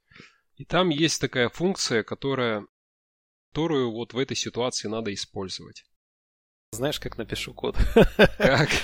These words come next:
Speaker 2: <laughs> Я, я напишу
Speaker 1: O S точка?
Speaker 2: функцию. Нет, нет. Я напишу,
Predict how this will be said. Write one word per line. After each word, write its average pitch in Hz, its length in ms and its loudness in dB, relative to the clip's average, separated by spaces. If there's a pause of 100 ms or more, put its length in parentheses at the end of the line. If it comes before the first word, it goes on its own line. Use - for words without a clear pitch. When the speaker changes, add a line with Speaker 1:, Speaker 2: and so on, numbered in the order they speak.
(100)
Speaker 2:
<laughs> - 260 -12
Я, 127 200 -4 (100)
я 131 300 4
напишу 143 640 2 (300)
Speaker 1:
O 127 120 4
S 131 260 6
точка? 160 280 4
Speaker 2:
функцию. 117 540 0 (580)
Нет, 135 240 2
нет. 127 240 2 (480)
Я 131 100 -2
напишу, 131 560 2